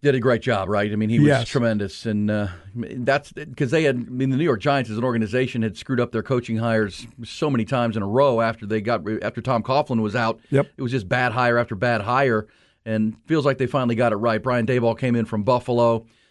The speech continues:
Speaker 1: where he was the offensive coordinator, did such a good job with Josh Allen developing that, uh, passing offense, and, and him in, you know, he took, he, he, he helped Josh Allen go from star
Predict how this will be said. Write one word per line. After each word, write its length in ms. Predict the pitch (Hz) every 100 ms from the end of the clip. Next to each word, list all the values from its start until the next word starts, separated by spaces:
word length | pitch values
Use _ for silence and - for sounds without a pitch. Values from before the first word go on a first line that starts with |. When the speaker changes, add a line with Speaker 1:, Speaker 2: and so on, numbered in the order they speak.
| _
Speaker 1:
where 100 | 104
he 60 | 120
was 140 | 107
the 80 | 117
offensive 440 | 120 117 120 - 92
coordinator, 440 | 123 120 117 110
did 180 | 110 -
such 220 | 143 -
a 40 |
good 180 | 117 117
job 260 | 110 117 110
with 80 | 113
Josh 320 | 120 113 127
Allen 340 | 120 117 113
developing 440 | 107 120 113 110 110
that, 180 | 120 - _ - _ _ _ -
uh, 180 | 104 98
passing 400 | 131 120 123 113
offense, 440 | 110 107 113 110
and, 120 | 110
and 200 | 110 107
him 180 | 110 120
in, 160 | 117 110 -
you 140 | 120
know, 80 | 95
he 140 | -
took, 200 | 139 123
he, 160 | 143 143
he, 480 | 170 160 170 - -
he 200 | 143 170
helped 180 | 135
Josh 240 | 127 127 143
Allen 240 | 135 131
go 100 | 110
from 160 | 110 104
star 460 | - 123 120 113